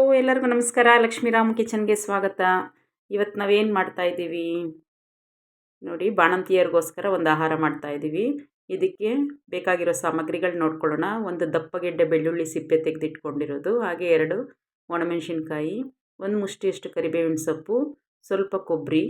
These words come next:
ಹಾಗೆ ಕಾಲು ಸ್ಪೂನಷ್ಟು ಗಸಗಸೆ, ಅರ್ಧ ಸ್ಪೂನು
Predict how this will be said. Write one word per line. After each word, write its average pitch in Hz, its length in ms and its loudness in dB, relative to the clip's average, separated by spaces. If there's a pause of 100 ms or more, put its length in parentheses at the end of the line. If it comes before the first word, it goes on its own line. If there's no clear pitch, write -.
(580)
ಹಾಗೆ 214 260 0 (120)
ಕಾಲು 185 180 6
ಸ್ಪೂನಷ್ಟು 185 640 -6
ಗಸಗಸೆ, 165 600 0 (440)
ಅರ್ಧ 185 260 -4
ಸ್ಪೂನು 190 460 -2